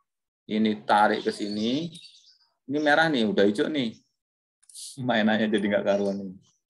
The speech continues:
Nah, ini covernya kalau seperti ini, multi point ini sinyalnya ke arah sini nih, ke depan sini aja. Kalau kita mau sinyalnya tiga ratus enam puluh derajat gimana?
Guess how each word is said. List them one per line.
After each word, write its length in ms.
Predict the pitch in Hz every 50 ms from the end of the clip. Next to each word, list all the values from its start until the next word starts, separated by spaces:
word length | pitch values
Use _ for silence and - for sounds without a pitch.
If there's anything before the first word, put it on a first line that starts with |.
| _ _ _ _ _ _ _ _ _ _ _ _
Nah, 320 | - 110 110 110 107 107
ini 160 | 110 120 147 147
covernya 720 | 147 143 135 131 139 139 135 151 170 180 185 180 - - - _ _ _ _ _
kalau 240 | - 135 139 143 139
seperti 400 | 131 151 139 - 135 - 175 190
ini, 240 | 196 180 175 165 160 - - _
multi 320 | 143 139 139 135 151 139 -
point 160 | 147 139 139
ini 240 | 139 147 180 202 196
sinyalnya 720 | - 170 151 151 147 147 151 175 196 208 - - - _ _ _ _ _ _
ke 80 | -
arah 240 | 127 127 131 127 143
sini 320 | 147 147 180 185 185 175 160
nih, 160 | 147 139 131
ke 80 | -
depan 320 | 127 131 110 - - 151 131
sini 160 | 135 135 139
aja. 320 | 143 139 117 110 104 104 - - _ _ _ _ _ _ _ _ _ _ _ _ _ _ _ _ _ _ _
Kalau 240 | - 143 151 151 147
kita 280 | 160 160 165 165 165 165
mau 560 | 165 165 165 165 165 170 165 165 165 165 165 160
sinyalnya 560 | 165 170 165 160 165 165 165 165 170 165 165
tiga 240 | - 165 143 143 143
ratus 160 | 151 151 147
enam 120 | 160 156
puluh 120 | 160 170 151
derajat 280 | 151 151 151 214 220 -
gimana? 360 | 220 190 165 143 135 127 123